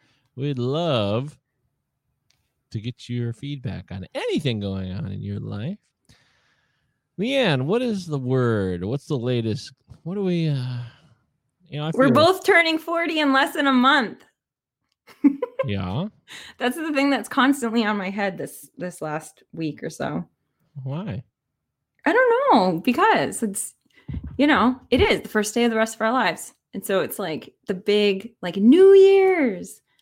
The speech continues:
Speaker 2: but it's our birthday. <laughs>
Speaker 1: Yeah. Uh,
Speaker 2: You, I know you're super excited 'cause yours is even closer than mine.
Speaker 1: No, I mean,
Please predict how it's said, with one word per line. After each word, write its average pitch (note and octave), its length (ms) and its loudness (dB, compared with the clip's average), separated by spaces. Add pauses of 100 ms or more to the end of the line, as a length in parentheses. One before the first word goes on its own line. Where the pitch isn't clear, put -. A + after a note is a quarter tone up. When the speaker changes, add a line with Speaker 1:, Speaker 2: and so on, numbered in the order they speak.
(120)
Speaker 2:
but F3 100 -10
it's G3+ 140 -6
our G3 100 -4
birthday. F4 880 -2 (480)
<laughs> C#4 200 -6 (1900)
Speaker 1:
Yeah. D3 320 -6
Uh, G#2+ 640 -6 (560)
Speaker 2:
You, D4+ 380 4
I A#3+ 140 0
know B3 120 2
you're A3+ 200 2
super A#3 380 -4
excited D#3 380 -6
'cause F#3 160 -8
yours F#3+ 200 -4
is F3+ 120 -10
even D#3+ 200 -10
closer F#3+ 360 -6
than C3 160 -8
mine. A3+ 440 -2 (1120)
Speaker 1:
No, G#3+ 100 -10
I E3+ 340 -4
mean, A2 280 -6